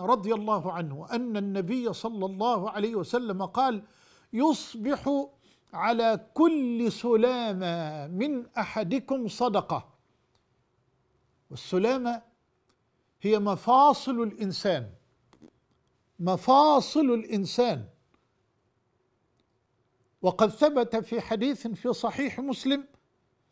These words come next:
أنها ثلاثمائة وستون مفصلة، وهي ملتقى كل عظمين في جسد الإنسان،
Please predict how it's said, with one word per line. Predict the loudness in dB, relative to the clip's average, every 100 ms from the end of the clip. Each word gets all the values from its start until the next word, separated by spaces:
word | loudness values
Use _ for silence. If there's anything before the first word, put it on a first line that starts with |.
| _ _ _
أنها | 2 2 2 0
ثلاثمائة | -2 2 2 2 -2 -4 -4 -6 -8 _ _ _ _ _ _ -4
وستون | -2 0 -4 0 2 2 2 0
مفصلة، | 2 2 0 -2 2 6 4 2 -8 _ _ _ _ _ _ _ _ _ _
وهي | 0 2 4 2 0 -2 _
ملتقى | 2 4 4 4 2 6 6 6 4 -4 _ _
كل | 6 6 4 0 0
عظمين | 0 4 2 2 2 2 2 -2 -2
في | -2 -2
جسد | 2 0 0 -4 -4
الإنسان، | -6 -10 -6 -4